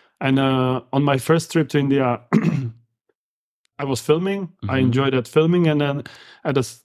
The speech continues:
Speaker 1: some point, I realized, like, "Oh my God, it's so much work for, to do something nice for filming." And then, "Oh, maybe taking photos is easier." <laughs>
Speaker 2: <laughs>
Speaker 1: So basically, that's how it starts.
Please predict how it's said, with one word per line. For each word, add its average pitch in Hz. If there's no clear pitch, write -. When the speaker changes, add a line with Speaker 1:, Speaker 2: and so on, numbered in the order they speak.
Speaker 1:
some 147
point, 139
I 131
realized, 131
like, 120
"Oh 131
my 113
God, 104
it's 113
so 139
much 131
work 123
for, 120
to 131
do 135
something 131
nice 127
for 131
filming." 139
And 113
then, 110
"Oh, 220
maybe 135
taking 147
photos 131
is -
easier." 117
<laughs> 113
Speaker 2:
<laughs> 123
Speaker 1:
So -
basically, 120
that's 160
how 139
it 117
starts. -